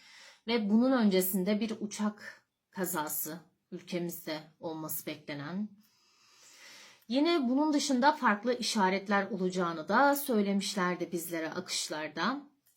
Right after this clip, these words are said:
Özellikle şunu söylemek istiyorum. Afyon, Uşak, Isparta, Denizli, Kütahya. Bu bölgelerde çok aşırı büyük depremler olmasa da yıkıcı etkilere sebebiyet verebilecek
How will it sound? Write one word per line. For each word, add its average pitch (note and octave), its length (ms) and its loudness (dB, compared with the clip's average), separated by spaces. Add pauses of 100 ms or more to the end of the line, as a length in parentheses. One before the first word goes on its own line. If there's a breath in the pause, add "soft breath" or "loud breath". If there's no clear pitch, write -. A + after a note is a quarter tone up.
Özellikle B3+ 520 2
şunu B3+ 200 -2
söylemek F3 480 0
istiyorum. G#3 580 -4 (160)
Afyon, G3+ 540 0 (280)
Uşak, F#3 600 -4
Isparta, G3 760 0 (220)
Denizli, F3+ 640 0 (720)
Kütahya. F3+ 560 0 (800 soft breath)
Bu C4 120 -2
bölgelerde G3 920 2 (920)
çok D#4+ 340 -2
aşırı A#3 440 2
büyük B3 240 -4
depremler A3+ 480 2
olmasa A3+ 460 2
da G#3 40 2
yıkıcı G#3 420 0
etkilere G3+ 560 -2
sebebiyet G3 640 0
verebilecek F#3 840 0